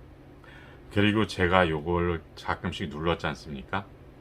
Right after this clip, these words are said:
요거는 핸드폰, 스마트폰의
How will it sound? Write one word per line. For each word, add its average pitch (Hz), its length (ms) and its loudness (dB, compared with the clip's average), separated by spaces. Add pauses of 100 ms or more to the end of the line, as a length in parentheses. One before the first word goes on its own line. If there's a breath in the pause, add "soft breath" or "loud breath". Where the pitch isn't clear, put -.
(960 loud breath)
요거는 90 420 0 (200)
핸드폰, 202 720 4
스마트폰의 185 1120 8